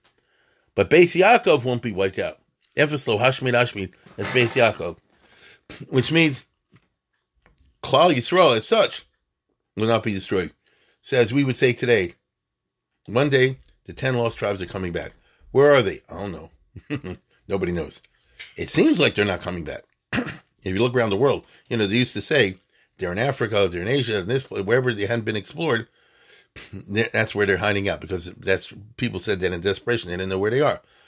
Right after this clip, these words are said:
But now we have Google Maps and Google Earth and all this. I mean, where are they? Now, having said that, <clears throat> I could be wrong. And of course, we all trust that I am. <clears throat>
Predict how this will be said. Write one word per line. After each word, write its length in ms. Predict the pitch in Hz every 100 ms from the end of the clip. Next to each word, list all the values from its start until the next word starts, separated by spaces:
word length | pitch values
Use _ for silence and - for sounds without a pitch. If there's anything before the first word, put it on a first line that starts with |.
| _ -
But 100 | 107
now 160 | 131
we 120 | 123
have 120 | 98 87
Google 240 | 120 110
Maps 340 | 104 120 117
and 120 | 98 85
Google 260 | 117 104
Earth 200 | 120 120
and 60 | 95
all 200 | 95 98
this. 120 | 104
I 40 |
mean, 160 | 98 95
where 160 | 110 139
are 60 |
they? 180 | 113 78 _ _ _ _ -
Now, 140 | 120
having 220 | 127 175 -
said 200 | 135 120
that, 680 | 143 - _ - - 117 - _ _
<clears throat> 160 | _
I 120 | 110
could 180 | 110 139
be 120 | 135
wrong. 280 | 110 104 165 - _ _ _ _ _ _ _
And 100 | 113
of 80 | 104
course, 220 | 131 120
we 100 | 120
all 120 | 117
trust 240 | 113 120 -
that 100 | 143
I 60 |
am. 220 | 185 220 - _ _ _ _ _ _ _ _ _ _ _ - _ -
<clears throat> 160 | -